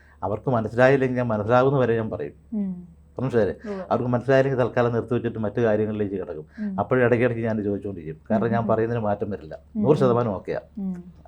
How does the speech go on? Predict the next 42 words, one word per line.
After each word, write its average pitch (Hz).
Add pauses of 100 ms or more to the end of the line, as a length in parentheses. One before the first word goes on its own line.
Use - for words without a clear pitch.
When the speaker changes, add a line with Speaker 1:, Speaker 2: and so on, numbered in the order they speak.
Speaker 1:
അപ്പോൾ 131 (320)
അവിടുന്ന് 151
പോകുന്നതിന് 143
മുമ്പായിട്ട് 127 (180)
ആളുടെ 113
പേരും 110
കാര്യങ്ങളൊക്കെ 104
അവരെ 101
കൊണ്ട് 104
തന്നെ 104
പറയിപ്പിച്ച് 87
Speaker 2:
ഉം, 110
Speaker 1:
അതിന് 101
Speaker 2:
ഉം. 98
Speaker 1:
പരിഹാരം 101
ചെയ്ത് 95
വരുമ്പോൾ 87 (500)
ആ 90
ഭാഗത്ത് 90
താമസിക്കാം. 78 (320)
ഈ 139
നെഗറ്റീവ് 151
എനർജി 143
എന്ന് 139
പറഞ്ഞാൽ 117
അത് 110
പെർമനന്റ് 117
ഒരു 101 (640)
ദോഷമാണ്, 85
പെർമനന്റ് 110
ആയിട്ടുള്ള. 80 (340)
ഈ 127
Speaker 2:
ഓ. -
Speaker 1:
പൈശാചികമായിട്ടുള്ള 143
ഈ 139
ദോഷങ്ങളൊക്കെ 113
നമുക്ക് 101
മാറ്റാം. 90 (200)
Speaker 2:
ഉം, 208
ഉം, 185
ഉം. 175
Speaker 1:
ഇപ്പോ 156